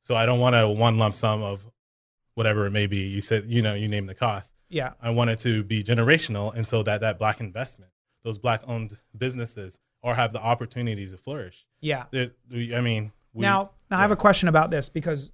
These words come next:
Speaker 2: um, I, I wanna, we're, we're coming up on another break
Speaker 1: Yeah.
Speaker 2: here, but I wanna, um,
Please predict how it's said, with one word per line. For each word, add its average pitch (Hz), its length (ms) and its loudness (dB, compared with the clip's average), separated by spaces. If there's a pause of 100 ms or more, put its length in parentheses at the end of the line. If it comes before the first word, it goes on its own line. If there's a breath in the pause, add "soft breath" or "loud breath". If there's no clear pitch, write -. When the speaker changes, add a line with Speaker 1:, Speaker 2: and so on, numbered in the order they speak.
(480)
Speaker 2:
um, 147 480 -6 (280)
I, 190 100 6
I 208 280 0
wanna, 180 340 2 (160)
we're, 180 160 4
we're 175 300 0
coming 202 280 4
up 180 80 2
on 165 80 -4
another 151 240 2
break 110 140 10
Speaker 1:
Yeah. 107 100 8
Speaker 2:
here, 131 120 4
but 143 220 -2 (300)
I 180 80 6
wanna, 208 260 4
um, 151 520 0